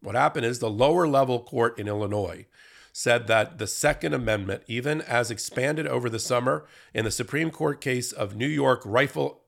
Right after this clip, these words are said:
Association versus Bruen, did not extend as far as to, as to allow somebody to own this military-style weaponry, um, under the Second Amendment.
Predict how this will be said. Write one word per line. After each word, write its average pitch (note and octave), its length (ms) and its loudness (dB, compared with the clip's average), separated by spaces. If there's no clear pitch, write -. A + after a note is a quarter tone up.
Association A2 720 -4
versus G#2+ 360 -8
Bruen, B2 480 -2
did A#2+ 180 0
not D3 260 4
extend C#3+ 460 -2
as - 140 -4
far G#2+ 500 2
as B2 240 0
to, A#2 260 -4
as A#2 300 0
to A#2+ 280 -2
allow G#2+ 600 2
somebody C3 420 2
to A#2 160 -2
own A#2+ 460 2
this A2+ 420 -4
military-style A#2 1200 2
weaponry, G2+ 720 0
um, G#2 200 0
under A2 200 -2
the G#2 80 -2
Second G2+ 340 -4
Amendment. B2 400 0